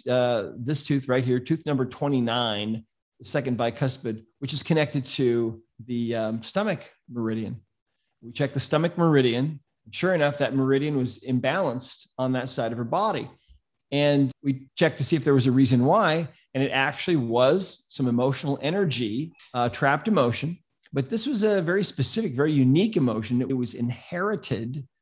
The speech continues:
and it went back many generations. Um, so we were able to clear that emotion, and, um, immediately the toothache, uh,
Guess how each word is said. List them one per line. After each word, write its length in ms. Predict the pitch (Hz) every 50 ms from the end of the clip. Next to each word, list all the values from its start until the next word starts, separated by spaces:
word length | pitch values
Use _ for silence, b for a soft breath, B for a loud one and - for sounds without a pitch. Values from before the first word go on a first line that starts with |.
| _ _ - - _ -
and 100 | 143 143
it 40 | 120
went 200 | 139 156 156 139
back 200 | 156 147 139 120
many 280 | 139 139 151 165 175
generations. 880 | 170 143 160 156 156 147 131 131 147 151 - 156 - - - 117 - - -
Um, 500 | - 123 123 123 120 120 120 120 123 120 - _ _ _ _ _ _ _ _ _ -
so 380 | - 175 156 151 143 147 -
we 160 | - 160 160
were 60 | 160 156
able 160 | 175 156 156
to 80 | 143
clear 220 | - - 190 180 170
that 120 | 151 139
emotion, 540 | 131 135 143 160 175 165 - - 143 139 139
and, 360 | 135 139 139 139 135 131 131
um, 300 | 131 127 127 127 123 123 -
immediately 960 | - 143 139 143 147 160 185 220 240 226 202 170 - 95 101 90 76 123 120 - _ _ _ _ _
the 80 | - 123
toothache, 800 | 127 - - 175 175 - - - 120 117 117 113 113 - - _ _ _ _ _ _ _ _ _ _ -
uh, 460 | 123 127 120 120 120 120 123 120 117